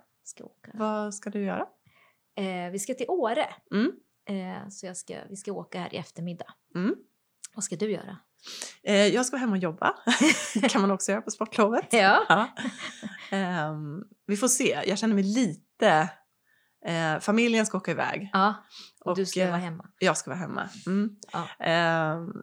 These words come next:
Speaker 2: så det känns lite kluvet, det gör det faktiskt. Det kommer bli
Speaker 1: Ja.
Speaker 2: jobbigt att, att säga hej då till dem.
Speaker 1: Ja, det förstår jag.
Speaker 2: Mm.
Speaker 1: Det förstår jag.
Speaker 2: Ehm, men jag hoppas att det blir, att det blir bra. Att
Speaker 1: Ja.
Speaker 2: jag i alla fall får ut någonting av, eh,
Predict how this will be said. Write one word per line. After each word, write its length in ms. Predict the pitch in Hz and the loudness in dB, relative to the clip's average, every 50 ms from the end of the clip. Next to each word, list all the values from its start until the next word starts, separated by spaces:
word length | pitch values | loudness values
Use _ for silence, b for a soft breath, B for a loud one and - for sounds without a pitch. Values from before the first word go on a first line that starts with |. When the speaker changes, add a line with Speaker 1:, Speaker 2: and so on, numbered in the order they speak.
| - | -6
Speaker 2:
så 80 | - 208 | -2 0
det 60 | 233 | 0
känns 240 | 254 320 339 302 - | 2 2 2 2 2
lite 160 | 175 - 165 | -2 -2 -4
kluvet, 460 | 156 - - 165 156 196 214 - - - | -4 -2 -2 -2 2 2 2 0 0 -2
det 60 | - 147 | 0 0
gör 120 | 131 - | 2 2
det 60 | - | 0
faktiskt. 240 | - - - - - | -2 -6 -10 -8 -8
Det 60 | 170 | -4
kommer 140 | - 196 196 | 0 2 2
bli 80 | 185 185 | 4 6
Speaker 1:
Ja. 220 | 233 226 233 247 | 8 8 8 6
Speaker 2:
jobbigt 340 | 262 - 233 208 208 - - | 6 6 4 4 4 2 -2
att, 320 | 135 123 - 135 - - | 0 2 2 2 0 0
att 120 | - 160 - | -2 -6 -4
säga 200 | - - 170 190 | -4 -2 -2 0
hej 120 | 202 165 | 0 2
då 200 | 170 226 208 170 | 2 4 4 4
till 140 | 165 - - | 2 2 0
dem. 340 | - - - 196 196 - _ - | 0 0 0 -2 -6 -4 _ 6
Speaker 1:
Ja, 260 | 214 226 247 262 262 | 8 8 10 8 8
det 100 | 302 349 | 4 2
förstår 340 | 381 359 - - 214 185 175 | -2 -2 -4 -2 0 2 4
jag. 80 | 170 170 | 4 4
Speaker 2:
Mm. 120 | 170 208 - - _ _ _ _ - B B B | 2 0 -2 -4 _ _ _ _ -20 B B B
Speaker 1:
Det 60 | B B | B B
förstår 180 | 214 - 190 | -2 0 2
jag. 80 | 180 175 | 2 2
Speaker 2:
Ehm, 340 | 170 175 175 170 165 165 165 - - | 2 0 -2 -4 -4 -6 -8 -4 2
men 260 | 202 220 226 240 214 | 4 4 4 4 4
jag 100 | 214 247 | 2 2
hoppas 320 | 240 254 254 - 226 - 190 | 2 0 0 0 -2 -2 -2
att 120 | 180 - | -2 -2
det 80 | 151 139 | -2 -2
blir, 360 | 123 151 139 117 139 147 - - - | 0 0 0 2 0 -2 -4 -8 -12
att 100 | - - | -10 -8
det 80 | - 165 | -6 -4
blir 140 | 170 175 180 | -4 -2 -2
bra. 440 | 190 220 220 202 - - - - 185 | 0 2 4 4 6 6 4 2 4
Att 40 | 196 | 6
Speaker 1:
Ja. 60 | 208 196 | 6 8
Speaker 2:
jag 80 | 190 | 8
i 40 | 196 | 8
alla 100 | 196 190 | 6 2
fall 180 | - - 151 - | -2 -4 -6 -6
får 200 | - 160 151 170 | -6 -6 -4 -4
ut 240 | 165 160 - _ | -6 -6 -8 _
någonting 440 | - - - - - - - - - | -10 -10 -10 -8 -10 -10 -10 -8 -8
av, 280 | - - - - - - | -6 -6 -6 -6 -6 -6
eh, 160 | - - | -6 -6